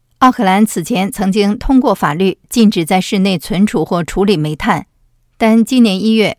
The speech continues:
一位法官裁定某开发商可以在市口岸处理大量煤炭。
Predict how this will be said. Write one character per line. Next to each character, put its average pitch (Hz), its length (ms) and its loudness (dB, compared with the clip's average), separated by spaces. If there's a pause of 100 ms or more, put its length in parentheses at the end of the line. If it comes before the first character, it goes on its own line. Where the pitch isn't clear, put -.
(120)
一 240 100 0
位 294 100 2
法 175 180 -2
官 196 200 -2
裁 175 260 -6
定 202 220 -2
某 180 180 -2
开 190 180 -6
发 185 140 -2
商 185 320 -4
可 - 160 -6
以 233 160 2
在 - 240 0
市 190 160 -4
口 170 160 -6
岸 180 240 0
处 180 180 -4
理 175 200 0
大 233 260 -2
量 165 180 -2
煤 151 220 -4
炭。 170 300 -4